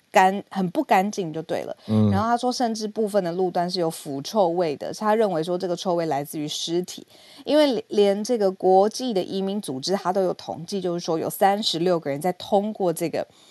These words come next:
Speaker 1: 达连，
Speaker 2: 去年，一年。
Speaker 1: 对，哦，对耶，
Speaker 2: 一年内，
Speaker 1: 三十六个人当中
Speaker 2: 三十六人死在那边。
Speaker 1: 死在这里，要穿越它，它是一个充满
Speaker 2: 哇，什么死亡丛林。
Speaker 1: 泥泞的丛林，对啊，
Speaker 2: 嗯。
Speaker 1: 嗯，嗯。
Speaker 2: 那么可怕。
Speaker 1: 然后过了之后，你才有办法往墨西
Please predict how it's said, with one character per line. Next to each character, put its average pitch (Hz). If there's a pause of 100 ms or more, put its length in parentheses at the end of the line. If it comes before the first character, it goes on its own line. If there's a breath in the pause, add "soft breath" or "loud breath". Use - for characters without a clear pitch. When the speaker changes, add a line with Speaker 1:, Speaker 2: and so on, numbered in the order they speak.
(400 loud breath)
Speaker 1:
达 110
连， -
Speaker 2:
去 -
年， -
一 120
年。 90
Speaker 1:
对， 147
哦， 226 (140)
对 330
耶， 170 (120)
Speaker 2:
一 131
年 98
内， -
Speaker 1:
三 92
十 87
六 -
个 -
人 101
当 107
中 104
Speaker 2:
三 98
十 101
六 98
人 82
死 82
在 85
那 82
边。 -
Speaker 1:
死 185
在 190
这 185
里， - (140)
要 208
穿 226
越 202
它， -
它 202
是 214
一 196
个 147 (340 soft breath)
充 120
满 92
Speaker 2:
哇， 92
什 95
么 -
死 90
亡 85
丛 92
林。 92
Speaker 1:
泥 85
泞 85
的 85
丛 175
林， 139
对 113
啊， 101 (280)
Speaker 2:
嗯。 170
Speaker 1:
嗯， 160
嗯。 151 (180)
Speaker 2:
那 -
么 104
可 -
怕。 90 (480)
Speaker 1:
然 214
后 285
过 311
了 214
之 220
后， 226
你 185
才 196
有 185
办 180
法 170
往 147
墨 165
西 -